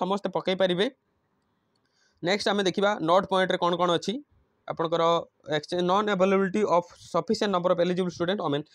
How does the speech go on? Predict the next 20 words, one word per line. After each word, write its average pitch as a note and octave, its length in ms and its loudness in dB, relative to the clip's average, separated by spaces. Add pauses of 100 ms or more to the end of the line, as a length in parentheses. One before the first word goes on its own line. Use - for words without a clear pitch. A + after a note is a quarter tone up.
(120)
ଆଚ୍ଛା, C#3+ 220 -2 (300)
ଯଦି G3 180 0
କହୁଛନ୍ତି A3 380 0
ଓମେନ୍ର A#3 420 2
ଯେତିକି G3+ 260 -2
ଭେକେନ୍ସି G3+ 360 2
ଅଛି, G#3 280 0
ଯଦି F3 200 -10
ତା F#3+ 180 4 (560)
ସେମାନେ F#3+ 280 0
ଫିଲ୍ଅପ୍ G3 340 -2
ନ E3 100 -2
କରିପାରୁଛନ୍ତି, F#3+ 640 0
ସେ - 140 -2
ସିଟ୍‌କୁ G#3 420 0 (440)
ମେଲ୍ F#3 300 4
କ୍ୟାଣ୍ଡିଡେଟ୍ମାନଙ୍କୁ G3 640 0
ଦେଇ E3+ 160 4
ଦିଆଯିବ E3+ 400 2
ବୋଲି F#3+ 200 2